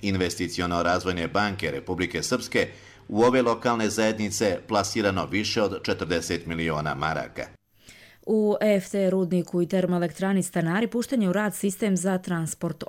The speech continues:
Speaker 2: otkrivke. Višemilionski projekat osmišljen i urađen angažmanom vlastitih stručnjaka, a uskoro će biti i patentiran, te će ga moći koristiti i resursi iz okruženja.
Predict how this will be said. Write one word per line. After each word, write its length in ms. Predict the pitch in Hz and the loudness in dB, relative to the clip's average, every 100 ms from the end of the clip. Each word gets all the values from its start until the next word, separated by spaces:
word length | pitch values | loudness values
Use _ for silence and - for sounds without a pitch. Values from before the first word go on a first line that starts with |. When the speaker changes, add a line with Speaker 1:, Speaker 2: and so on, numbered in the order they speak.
| - | -6
Speaker 2:
otkrivke. 760 | 175 - - 165 156 - 165 160 - - | -6 -6 -8 -6 -6 -4 -6 -6 -14 -6
Višemilionski 680 | - 185 190 185 208 196 - | -2 2 4 4 4 2 -2
projekat 560 | 156 180 240 277 185 180 | -2 2 2 0 -2 0
osmišljen 560 | 185 185 240 - 208 175 | 0 2 0 0 2 4
i 80 | |
urađen 480 | 175 226 214 190 180 - | 4 4 4 2 2 0
angažmanom 680 | 170 170 156 160 196 233 | -2 0 0 2 4 2
vlastitih 520 | 170 175 202 190 185 156 | 2 0 0 -2 -2 0
stručnjaka, 640 | 226 226 190 170 - 165 - - - | 0 0 0 -2 0 -2 -2 -12 -4
a 80 | 233 | -2
uskoro 340 | 262 - 233 | 0 2 2
će 140 | 190 190 | 2 2
biti 300 | 208 - 185 | 2 4 2
i 40 | |
patentiran, 760 | 185 175 - 170 160 240 269 240 | 2 0 2 0 4 4 4 2
te 140 | 175 | 0
će 200 | - 175 | 0 0
ga 120 | 160 | 2
moći 240 | 165 208 - | 2 0 0
koristiti 520 | 208 196 190 214 220 | 2 2 0 -2 0
i 140 | 233 | 4
resursi 480 | 196 175 180 165 190 | 4 2 0 0 0
iz 100 | 165 | 2
okruženja. 580 | 175 175 156 151 139 | 0 0 -2 -2 -2